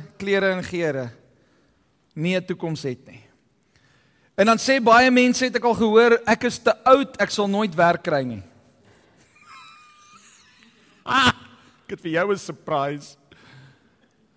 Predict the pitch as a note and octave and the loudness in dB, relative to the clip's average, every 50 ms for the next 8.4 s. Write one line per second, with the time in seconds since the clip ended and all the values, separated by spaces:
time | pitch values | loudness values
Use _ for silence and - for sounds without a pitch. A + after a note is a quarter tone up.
0 | _ _ _ _ _ _ _ _ _ _ _ _ _ _ _ _ _ _ _ _ | _ _ _ _ _ _ _ _ _ _ _ _ _ _ _ _ _ _ _ _
1 | - - - - G#3 A3+ B3+ C4 - - - - - D#3+ D3 D#3 F#3+ - - - | -20 -12 -6 -2 0 0 0 0 -4 -16 -20 -20 -20 -12 -8 -8 -8 -8 -8 -4
2 | G3 F3+ D#3+ D3 C#3+ D3 E3 F3+ F#3 - - F#3 - _ - D#4 - G3+ C#3+ A#2+ | -2 0 0 0 0 -2 -8 -14 -14 -14 -14 -14 -12 _ -12 -12 -10 -10 -10 -10
3 | A2 - - - A#2 G#2+ G2 E2 E2+ - _ _ _ - G3+ A3+ A#3 A3+ - B3+ | -12 -14 -16 -16 -14 -14 -14 -14 -16 -20 _ _ _ -4 -2 -2 -2 -2 -4 -6
4 | A#3 A#3 A3+ G#3+ F3 D3+ C#3+ C#3 C#3 C3+ C3 - - F3 F3+ E3+ G#3 G#3 - - | -6 -6 -4 -6 -6 -6 -4 -4 -4 -6 -8 -8 -8 -8 -6 -6 -6 -10 -10 -10
5 | G#3+ F#3 - G#3+ G#3 G3+ G3+ - - G3 G3 F#3 - E3+ - - - C#3+ C#3 - | -10 -8 -6 -6 -6 -6 -8 -8 -8 -8 -8 -8 -10 -12 -10 -8 -6 -6 -6 -8
6 | - - _ _ _ _ _ _ _ _ _ _ _ _ _ _ _ _ _ _ | -14 -20 _ _ _ _ _ _ _ _ _ _ _ _ _ _ _ _ _ _
7 | _ _ _ _ - F3+ G3 G3 F#3+ - G3 - - F#3+ - - - - B3 B3+ | _ _ _ _ -6 -4 -4 -4 -4 -6 -8 -10 -10 -8 -8 -6 -4 -2 -2 -2
8 | A#3+ - - G3+ F#3 G3 G3 | -4 -6 -8 -4 -2 -2 -2